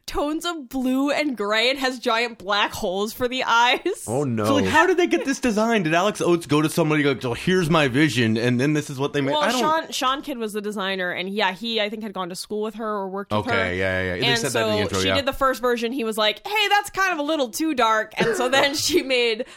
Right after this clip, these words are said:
Speaker 1: the version that ultimately was in the play, which still is not great.
Speaker 2: Maybe he just gave the character summary of, like, what Lawrence does, and she was like, "Oh, obviously it's supposed to be monstrous."
Speaker 1: Uh, yeah. <laughs>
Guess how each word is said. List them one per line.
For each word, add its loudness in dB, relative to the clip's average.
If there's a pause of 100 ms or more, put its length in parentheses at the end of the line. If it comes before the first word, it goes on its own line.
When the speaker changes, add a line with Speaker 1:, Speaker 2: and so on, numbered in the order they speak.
Speaker 1:
the -4
version -2
that 2
ultimately -2
was -6
in -6
the -6
play, 2
which 0
still 2
is 0 (140)
not 0
great. 2
Speaker 2:
Maybe 4
he 2
just 0
gave 2
the 2
character 2
summary 0
of, 2
like, 2
what 2
Lawrence 0
does, 2
and -4
she -2
was 0
like, 0
"Oh, 4
obviously 2
it's -2
supposed 0
to -2
be -2
monstrous." 0
Speaker 1:
Uh, 2
yeah. 6
<laughs> -6